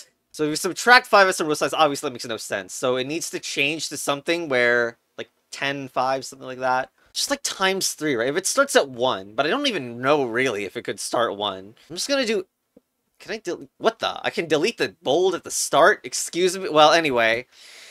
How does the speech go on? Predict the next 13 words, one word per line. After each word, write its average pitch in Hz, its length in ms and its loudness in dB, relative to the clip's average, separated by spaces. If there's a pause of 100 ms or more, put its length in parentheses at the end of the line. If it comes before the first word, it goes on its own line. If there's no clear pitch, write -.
(140)
<laughs> - 720 -6
S - 380 2
times 147 480 -2
three. 117 400 -6 (220)
Submit. 107 560 -8 (920)
B, 180 280 0
capital 147 580 2
B. 95 360 -14 (400)
Why? 160 480 6 (1080)
Oh 190 220 10
no. 101 560 0 (500)
Oh 160 200 2
no. 101 580 0